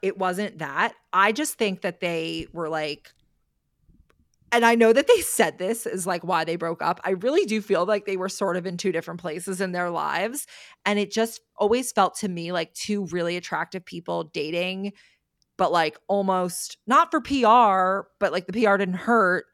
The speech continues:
but because they're, like, really attractive and, like, it's fun. I never really got, like, a huge, like, you know, deep, deep relationship from them, but, like, I didn't,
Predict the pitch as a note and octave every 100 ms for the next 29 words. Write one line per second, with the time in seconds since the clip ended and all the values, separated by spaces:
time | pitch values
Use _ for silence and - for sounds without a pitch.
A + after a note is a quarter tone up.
0 | _ _ _ - G3+ - G3+ A3+ F#3+ F#3
1 | F#3+ F#3+ F3+ F3 - G3 G#3 G#3 G#3+ E3
2 | E3 F#3+ F3 E3 E3+ D#3+ D#3+ - _ _
3 | F#3 - - A2+ - _ - _ _ G#3+
4 | B3 D#4 E4 C#4 B3+ A#3+ G#3+ F#3+ F3 -
5 | _ _ _ _ _ _ _ - F#3+ F#3+
6 | D3 F3 E3 E3+ E3+ G3 F#3+ F3 E3+ F3
7 | D#3 E3 _ _ _ _ _ _ _ _
8 | _ - _ G3 G3 D#3+ D3 _ _ G3+
9 | F3+ F3 - - - _ _ _ _ _
10 | _ _ _ - F#3+ - F3+ E3 D#3+ G3+
11 | F#3+ A#3+ - B3+ B3+ C4 B3 G3+ F#3 F3+
12 | G3 G3+ A3 -